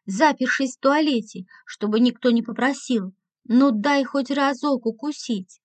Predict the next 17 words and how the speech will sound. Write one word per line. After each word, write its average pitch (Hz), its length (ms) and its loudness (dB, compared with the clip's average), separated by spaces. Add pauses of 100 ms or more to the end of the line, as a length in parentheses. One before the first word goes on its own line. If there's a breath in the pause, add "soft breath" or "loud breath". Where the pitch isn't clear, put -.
(760)
Остальные-то 311 880 4
икру 294 460 -4
в 254 80 -4
глаза 294 420 0
не 226 160 2
видели. 208 480 -4 (560)
Это 285 260 0
же 277 140 -2
дефицит. 277 640 -6 (1160)
Как 247 260 4
её 233 220 2
только 254 340 -2
не 247 140 4
стошнит, 240 680 -4
эту 196 240 -10
противную 220 600 -2
девчонку. 202 720 -4